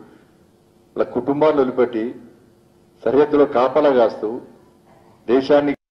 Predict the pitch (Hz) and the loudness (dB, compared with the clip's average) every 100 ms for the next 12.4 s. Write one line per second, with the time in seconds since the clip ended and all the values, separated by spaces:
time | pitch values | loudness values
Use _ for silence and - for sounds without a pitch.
0 | - 117 131 151 143 143 131 127 127 120 | -6 0 0 2 2 2 4 2 2 -2
1 | 110 104 101 90 101 131 - - _ _ | -2 -4 -6 -6 -4 -4 -8 -20 _ _
2 | _ _ _ _ _ _ _ _ _ _ | _ _ _ _ _ _ _ _ _ _
3 | _ - 110 110 107 110 113 110 113 107 | _ -6 -2 0 2 2 0 2 2 2
4 | 113 - - - _ _ 107 110 123 135 | 0 -4 -16 -20 _ _ -2 0 2 2
5 | 131 113 113 - - 107 113 120 107 117 | 2 0 -2 -4 -10 -10 -8 -10 -6 -2
6 | 127 127 120 - 120 127 123 117 113 - | -2 -2 -4 0 0 0 -2 -4 -6 -6
7 | 120 127 139 131 120 120 110 117 113 104 | -12 -4 0 0 -2 -6 -4 -4 -2 -2
8 | 104 - - - _ _ - 98 117 127 | -4 -12 -20 -20 _ _ -4 0 0 -2
9 | - 120 104 - 139 131 127 123 98 101 | -4 -6 -8 -8 -4 -2 -2 -4 -2 -2
10 | 113 - 127 117 113 117 101 117 120 120 | -2 0 0 0 -4 -6 -8 -8 -2 -4
11 | 117 107 120 107 - 104 135 170 151 143 | -4 -6 -4 -4 -6 -4 -2 -2 -2 -2
12 | 110 95 87 | -2 -4 -4